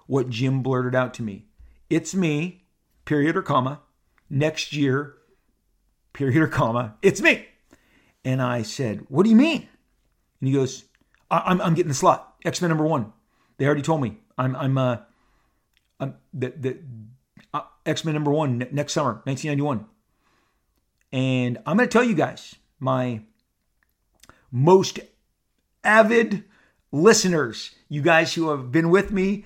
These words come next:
you've, you've possibly heard this before, but I'm gonna make it really clear for you right now. I dropped, I was standing when I took the call, standing over my desk. I had my art desk in my bedroom. I then slumped onto my mattress.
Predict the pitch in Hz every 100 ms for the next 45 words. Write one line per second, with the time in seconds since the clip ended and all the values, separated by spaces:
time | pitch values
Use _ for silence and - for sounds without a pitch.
0 | _ - 143 131 135 117 - _ - -
1 | - 160 160 170 160 160 160 151 147 170
2 | 160 147 147 135 120 139 151 - 143 139
3 | 127 123 113 98 82 - - _ _ _
4 | _ _ 120 123 110 120 123 123 - _
5 | _ _ _ _ 135 127 - - 170 180
6 | 135 123 _ _ _ 143 110 117 - -
7 | 120 107 _ _ _ _ _ _ - 151
8 | 143 143 131 135 117 110 117 - - -
9 | - 113 107 127 135 135 127 123 - 139
10 | 127 120 110 110 113 117 107 117 107 107
11 | _ _ _ _ - 123 135 131 - 139
12 | 139 123 131 120 113 110 113 123 110 110
13 | - - -